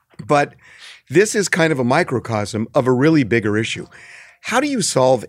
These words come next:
any of this without banning assault weapons? I mean, h-, I,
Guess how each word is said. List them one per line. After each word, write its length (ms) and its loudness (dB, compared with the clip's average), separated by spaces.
any 280 2
of 100 2
this 360 -4
without 320 2
banning 300 -2
assault 340 -4
weapons? 480 -12
I 80 0
mean, 160 0
h-, 180 -6
I, 100 0